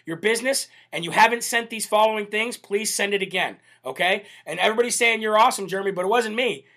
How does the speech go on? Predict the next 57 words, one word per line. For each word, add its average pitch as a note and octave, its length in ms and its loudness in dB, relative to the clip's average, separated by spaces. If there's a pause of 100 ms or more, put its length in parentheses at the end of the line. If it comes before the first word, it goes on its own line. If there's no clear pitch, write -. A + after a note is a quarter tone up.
(140)
It - 40 -18
wasn't A#3 260 2
me C4 120 -2
who A#3+ 80 -2
did F#3+ 200 2
this. G3 140 -2
This G#3+ 200 -6
was, G#3 140 -10
this A3+ 140 -8
is G3 60 -10
a D#3 40 -14
great G#3+ 200 -2
idea G3+ 300 2
from E3 140 -10
Patriots, D3+ 560 -8
okay? E3+ 380 -4 (520)
What D#3+ 160 -2
we A3+ 100 0
need A#3+ 160 0
is F3+ 220 -2 (420)
the B2+ 80 -12
name E3 260 0
of A#3 100 0
your D4 100 2
business, G#3+ 560 -2 (920)
a - 80 -6
quick A#3 360 0
description C4 720 0 (400)
of E3 140 -2
what G3+ 160 4
your A#3 100 0
business A#3 400 0
is G#3 220 0
and F#3+ 100 -4
the D#3+ 60 -4
state D4 300 0
that F#3 120 -2
it's D#3+ 140 -10
in, E3 280 -4 (400)
and G3 200 4
a F3 100 2
link G#3 480 -2 (100)
to G#3+ 200 -2
a G3+ 100 2
website. G3+ 560 2
Now, C3+ 100 -4
it C3+ 60 -10
doesn't G#3 220 -2
have C4+ 100 2
to B3+ 80 -12
be C#4 80 -6
a B3 80 0
website. A3 420 0
It G3 80 -4
can G3 100 -8
be F#3+ 120 -6
an - 80 -8